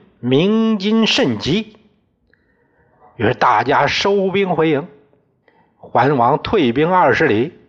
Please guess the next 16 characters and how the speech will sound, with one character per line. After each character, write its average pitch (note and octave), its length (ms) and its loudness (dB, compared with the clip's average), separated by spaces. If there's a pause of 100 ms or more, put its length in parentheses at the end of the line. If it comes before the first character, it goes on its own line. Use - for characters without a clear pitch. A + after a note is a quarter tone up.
(580)
周 C#3 240 2
公 C#3+ 260 0
黑 D#3+ 220 -2
肩 E3+ 380 -2
一 C3 160 -4
个 C#3+ 100 2
人 B2+ 180 2
跑 C3 220 2
回 A#2+ 100 2
来 C3+ 140 0
了， D3+ 160 -6 (400)
他 - 140 -2
气 D3 280 -2
急 C3+ 140 -2
败 D3+ 200 2
坏： D#3+ 360 0